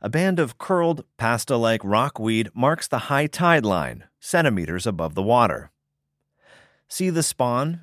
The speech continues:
Van Oostum asks, gesturing to the rockweed. I squint and lean closer. Joseph, who is thirty years old,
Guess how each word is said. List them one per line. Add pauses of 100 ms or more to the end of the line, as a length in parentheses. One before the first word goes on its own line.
Van
Oostum
asks,
gesturing
to
the
rockweed. (440)
I
squint
and
lean
closer. (800)
Joseph,
who
is
thirty
years
old,